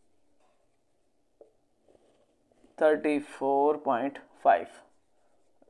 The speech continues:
less than हमारे पास आ गया थर्टी नाइन पॉइंट फ़ाइव, और next हमारे पास है less than,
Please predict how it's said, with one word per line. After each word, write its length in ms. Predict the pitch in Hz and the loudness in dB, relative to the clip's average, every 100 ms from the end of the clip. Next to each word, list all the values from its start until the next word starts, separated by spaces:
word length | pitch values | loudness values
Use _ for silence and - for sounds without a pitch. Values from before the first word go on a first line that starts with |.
| _ 135 | _ -8
less 320 | 135 147 151 | 4 4 4
than 240 | 156 147 147 147 _ _ _ _ _ _ _ _ _ _ - - _ _ _ _ _ _ - | -2 -2 -4 -12 _ _ _ _ _ _ _ _ _ _ -20 -20 _ _ _ _ _ _ -4
हमारे 180 | 131 | -2
पास 180 | 131 135 | 0 2
आ 140 | 135 123 | 2 2
गया 180 | 135 139 - _ _ _ _ _ _ _ _ _ _ | 0 -2 -12 _ _ _ _ _ _ _ _ _ _
थर्टी 380 | _ - 139 147 | _ -4 -4 -2
नाइन 260 | 139 127 123 | -4 -4 -2
पॉइंट 280 | 131 147 - - - | -2 -2 -6 -20 -4
फ़ाइव, 200 | 127 104 - - - | -2 -2 -10 -20 -6
और 240 | 123 110 - | -6 -6 -4
next 340 | 131 131 - | -4 -4 -6
हमारे 160 | 131 120 | -6 -6
पास 140 | 117 | -8
है 60 | 110 | -4
less 340 | 110 113 120 | -4 -4 -6
than, 180 | 120 | -6